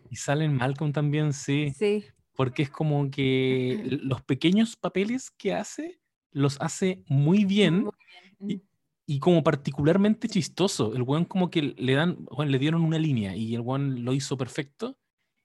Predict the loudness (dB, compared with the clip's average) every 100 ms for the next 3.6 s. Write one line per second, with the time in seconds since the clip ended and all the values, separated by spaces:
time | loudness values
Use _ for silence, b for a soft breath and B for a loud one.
0 | _ -12 -4 0 0 0 -2 -4 -4 -2
1 | -4 -4 -2 0 0 0 -2 -4 -6 -2
2 | -2 -2 -2 0 0 -4 _ _ _ -10
3 | -2 0 0 -4 -10 -12